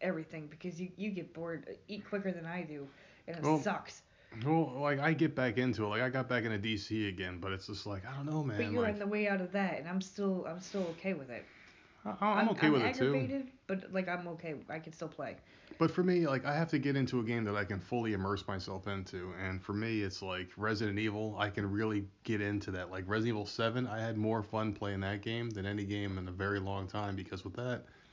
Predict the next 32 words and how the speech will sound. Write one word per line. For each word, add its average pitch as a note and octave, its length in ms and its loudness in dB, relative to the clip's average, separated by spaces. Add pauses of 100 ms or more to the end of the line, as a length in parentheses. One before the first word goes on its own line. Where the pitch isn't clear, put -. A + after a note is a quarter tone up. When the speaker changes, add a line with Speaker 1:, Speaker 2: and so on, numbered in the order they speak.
(420)
Speaker 2:
the G#2+ 80 -4
setting B2 360 0
was G2 120 -4
so A2+ 180 -2
good G#2 240 -2
and G2 80 -4
the F#2 40 -4
storyline A2 440 -2
was F#2 100 -6
so F#2+ 160 -6
good F2+ 220 -6
that F2+ 80 -6
I F#2+ 120 0
can, F#2+ 140 -6
like, F#2 160 -6 (240)
visualize G#2 580 0
myself F#2+ 580 -4
in G#2 200 -2
the G2 80 -2
game, F#2+ 500 -4 (300)
probably G#2 320 0
'cause F#2+ 140 -2
it F#2 40 -2
was F#2+ 120 -2
Speaker 1:
What - 60 -8
the G4+ 60 0
Speaker 2:
first G#2+ 220 0
Speaker 1:
hell - 0 - (100)
Speaker 2:
person. D4 140 -4
Speaker 1:
was C4 120 -4
seven? F#3 520 -4
Was, A3 160 -4